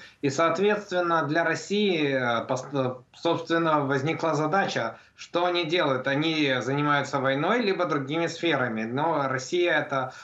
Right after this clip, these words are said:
страна, которая продемонстрировала, что у нее классическая такая себе К Г Б thinking economy, тобто экономика, которая в первую очередь думает о войне, а они тут как раз решили перейти на военные рельсы. Но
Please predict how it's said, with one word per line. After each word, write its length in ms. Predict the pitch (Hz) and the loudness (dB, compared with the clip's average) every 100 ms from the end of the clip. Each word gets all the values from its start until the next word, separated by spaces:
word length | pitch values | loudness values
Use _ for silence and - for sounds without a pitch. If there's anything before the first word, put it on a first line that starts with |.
| - - | -20 -20
страна, 420 | - 131 143 147 | -6 -2 0 0
которая 400 | - 131 135 135 | 0 -2 0 0
продемонстрировала, 1000 | 131 131 131 143 135 151 151 135 127 120 | 0 -6 -4 -6 -4 -2 0 0 -2 -4
что 160 | - 127 | -4 -4
у 40 | |
нее 200 | 127 135 | -2 -2
классическая 760 | 131 131 160 147 135 127 131 | -2 -4 -2 -2 -4 -2 -2
такая 400 | 127 123 131 127 | 0 -2 0 0
себе 400 | 123 123 123 127 - - - | -2 -4 -2 -2 -4 -18 -4
К 60 | |
Г 320 | 160 151 139 | 0 2 2
Б 160 | 147 147 | 2 0
thinking 560 | 147 160 147 - 127 120 | -2 0 0 0 -2 -2
economy, 600 | 123 156 254 311 208 139 | -2 0 0 2 -2 -2
тобто 480 | 139 131 139 131 - - | -4 -4 -2 -2 -6 -12
экономика, 580 | 131 131 160 170 160 127 | -6 -2 2 2 0 -4
которая 400 | 131 143 156 147 | -4 -2 0 0
в 60 | - | 0
первую 360 | 165 135 131 | 0 0 0
очередь 300 | 127 135 131 | -2 -2 -2
думает 320 | 131 131 127 131 | 0 0 0 0
о 60 | |
войне, 340 | 127 147 208 311 | 0 0 0 2
а 300 | 165 127 127 | 2 2 2
они 240 | 139 139 | 2 0
тут 160 | 127 127 | -2 -4
как 180 | 123 | -4
раз 240 | 135 127 127 | 0 0 0
решили 400 | 127 - 139 127 | -4 -2 0 0
перейти 380 | 139 139 139 269 | 0 -2 0 0
на 100 | 254 | 2
военные 400 | 170 147 135 127 | 2 2 2 2
рельсы. 360 | 127 123 135 | 0 0 -2
Но 380 | 135 175 143 - | 0 0 -2 -6